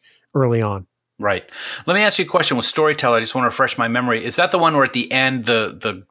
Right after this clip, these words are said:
Speaker 2: the black cloud is coming down from the sky and, and he's gotta tell everybody that it's okay or something like that? Is that the
Speaker 1: Yep.
Speaker 2: Storyteller? Okay.
Speaker 1: That's the
Speaker 2: Yeah, that's,
Speaker 1: Storyteller.
Speaker 2: that's not the, I'm not a big fan of that episode.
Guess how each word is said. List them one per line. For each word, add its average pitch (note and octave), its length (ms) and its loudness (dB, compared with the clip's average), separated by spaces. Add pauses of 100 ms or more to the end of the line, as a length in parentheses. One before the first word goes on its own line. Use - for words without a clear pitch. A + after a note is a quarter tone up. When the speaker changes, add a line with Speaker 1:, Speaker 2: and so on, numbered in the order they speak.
Speaker 2:
the A2+ 80 -2
black A#2+ 500 0
cloud A2 520 2
is G2+ 100 0
coming A2 240 -2
down G#2+ 200 0
from G2+ 120 -6
the F#2+ 80 -6
sky A2 380 2
and, F#2+ 320 -4
and G2 120 -4
he's A2 180 -2
gotta G#2+ 200 0
tell A2 320 0
everybody G#2+ 440 0
that F#2+ 140 0
it's E2 140 -6
okay G2+ 460 0
or F2 80 -2
something G#2 320 -4
like G#2 160 -4
that? G#2 240 0 (240)
Is - 60 -4
that E3 120 0
the E3+ 80 -6
Speaker 1:
Yep. D3+ 140 2
Speaker 2:
Storyteller? D#3+ 440 -6 (120)
Okay. F#2 280 -2
Speaker 1:
That's C#3+ 220 2
the D3 60 2
Speaker 2:
Yeah, - 20 -2
that's, - 40 -4
Speaker 1:
Storyteller. A#2 420 0 (160)
Speaker 2:
that's - 280 -4
not G#2 360 -2
the, G2 80 -2
I'm F#2+ 180 0
not F2 160 0
a - 20 -4
big D#2 200 -6
fan E2+ 160 -4
of E2 80 -10
that D2 120 -6
episode. - 320 -8